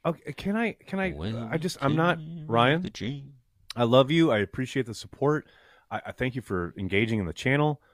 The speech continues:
Speaker 1: Why do people give a shit about the captains thing? I, I never have. I never will. I don't care. And I get,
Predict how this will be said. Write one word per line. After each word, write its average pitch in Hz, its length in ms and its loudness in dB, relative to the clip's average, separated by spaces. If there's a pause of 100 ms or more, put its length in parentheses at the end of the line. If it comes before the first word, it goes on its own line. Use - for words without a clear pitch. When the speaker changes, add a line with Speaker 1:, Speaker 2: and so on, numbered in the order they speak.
(320)
Speaker 1:
Why 262 180 -4
do 330 80 2
people 185 300 -4
give 139 180 0
a 117 60 0
shit 95 220 -4
about 80 200 -6
the - 60 -20
captains 82 480 -4
thing? 62 240 -20 (400)
I, 185 140 -6 (160)
I 156 160 2
never 156 340 4
have. 160 480 6 (480)
I 120 80 4
never 135 340 4
will. 175 460 6 (480)
I 143 80 2
don't 131 540 2 (500)
care. 185 560 2
And 151 140 4
I 175 80 6
get, 196 320 6